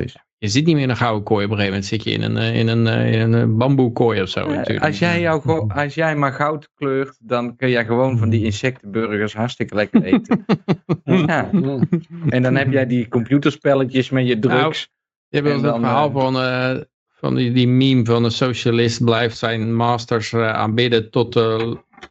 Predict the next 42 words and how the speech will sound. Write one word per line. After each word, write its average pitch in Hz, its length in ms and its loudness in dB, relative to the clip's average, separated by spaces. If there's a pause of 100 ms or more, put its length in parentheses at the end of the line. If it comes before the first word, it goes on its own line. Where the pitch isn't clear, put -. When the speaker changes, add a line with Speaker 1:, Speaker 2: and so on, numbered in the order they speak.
(140)
Speaker 2:
tot, 120 260 -4
eh, 113 340 0
vlakbij 123 380 -2
de 113 120 0
loopgraaf 120 540 0
waar 113 180 0
ze 113 60 -4
hem 113 140 -2
doodschieten. 110 640 -2 (420)
En 113 100 -4
Speaker 1:
Ja, 101 100 0
Speaker 2:
dat, 104 140 -2
Speaker 1:
ja. 101 320 0
Speaker 2:
eh, 127 80 2
Speaker 3:
Mhm. 139 160 2 (240)
Speaker 2:
ja. 104 320 -6 (220)
Speaker 1:
Honderd 113 280 0
procent 117 320 -2
Speaker 2:
Dat, 95 100 -4
Speaker 1:
waar. 120 280 -2
Speaker 2:
dat, 131 240 -6
dat 127 200 -2
geeft 120 320 -4
je 113 60 -6
natuurlijk 117 320 2
het 120 80 -2
idee 120 220 2
dat 117 180 0
de 117 80 -2
kans 123 420 -2
op 113 260 0
bekering 117 840 0
niet 127 240 2
zo 113 100 0
groot 123 300 0
is. 98 160 0
En 107 260 0
dan 120 240 0
betekent 107 360 -2
dat 104 140 -2
je 113 80 -6
er, 104 360 -2